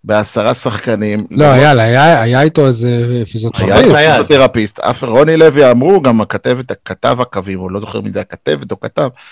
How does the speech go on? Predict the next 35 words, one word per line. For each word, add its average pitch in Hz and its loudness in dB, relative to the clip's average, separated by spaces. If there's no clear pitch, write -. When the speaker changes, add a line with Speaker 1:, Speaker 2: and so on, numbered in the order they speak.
Speaker 1:
דיווחו 117 -2
שרוני 135 2
לוי 135 2
כעס 107 -2
ואמר, 107 -4
"מה 123 0
אתה 180 -2
יוצא?" 180 -2
לפני 135 -4
שדדיה 147 2
אפילו 156 0
לא 156 4
עשה 139 -2
חימום, 131 -6
עם 107 -8
כל 160 0
הכבוד, 139 0
זה 104 -8
כולה 160 -2
שבר 156 0
באצבע, 127 -2
בוא, 123 2
לא 127 0
איבד 165 -2
את 160 -6
ההכרה. 98 -4
יכולת 160 -2
לשחק 147 0
עוד 127 -2
שתיים, 123 0
שלוש 113 0
דקות, 110 -2
למשוך 104 -6
את 92 -10
זה. 101 -6